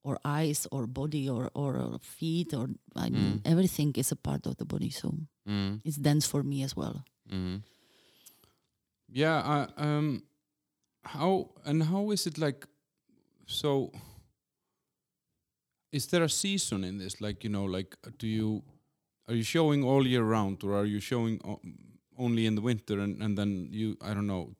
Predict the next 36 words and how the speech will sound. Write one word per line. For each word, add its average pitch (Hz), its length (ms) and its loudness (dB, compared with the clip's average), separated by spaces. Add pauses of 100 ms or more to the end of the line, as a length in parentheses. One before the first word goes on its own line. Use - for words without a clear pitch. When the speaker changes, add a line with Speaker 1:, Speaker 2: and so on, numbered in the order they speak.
(480)
Speaker 2:
people 104 400 -8
check - 280 -4
in 107 160 2
in 101 200 0
August 104 440 -4
and 98 80 -4
start 104 240 -4 (360)
training, 104 460 2
and 95 160 0
then 98 300 0 (1080)
you 107 100 -10
start 104 300 -2 (120)
the 101 160 0
shows 110 460 2
in 98 200 2
September, 104 560 0
October, 113 500 2
and 104 160 4
then 107 160 4
they 101 120 4
run 104 220 4
until 101 260 0
the 92 100 -2
spring? 87 360 -4
Or 87 100 -2
how, 101 220 -4
how 113 240 0
does 113 220 -4
this - 340 -4 (120)
work? 82 260 -8 (1200)
Speaker 1:
Um, 180 440 4
usually 190 920 8
we 156 200 4
call 156 400 6
it's - 240 0
a 139 160 2